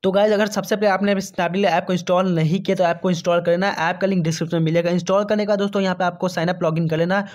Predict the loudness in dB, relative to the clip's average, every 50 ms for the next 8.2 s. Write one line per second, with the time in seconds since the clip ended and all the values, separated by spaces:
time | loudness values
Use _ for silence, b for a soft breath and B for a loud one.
0 | B B B -4 -2 0 0 0 0 2 0 0 0 0 0 0 0 0 0 -2
1 | -2 -4 -8 -8 -4 -2 -2 0 -2 -2 -2 -2 -2 -2 0 -2 -2 -2 -2 -2
2 | -2 0 0 0 -2 -2 -2 -2 -2 -2 -2 -4 -4 -4 -4 -4 -6 -4 -2 0
3 | 0 0 0 0 0 0 0 0 0 -2 -2 -2 -2 -2 0 0 0 2 2 2
4 | 0 0 0 0 2 2 2 2 2 2 0 0 0 -2 -2 -2 -2 0 0 0
5 | 0 0 0 0 0 0 0 0 0 0 0 -2 -2 -2 -2 0 0 0 0 -2
6 | -2 -2 0 0 0 0 -2 -2 -2 -2 -2 0 0 0 0 0 0 0 0 0
7 | 0 0 0 0 0 0 -2 -4 -2 -2 0 0 2 0 0 0 0 0 0 0
8 | -2 0 -2 -2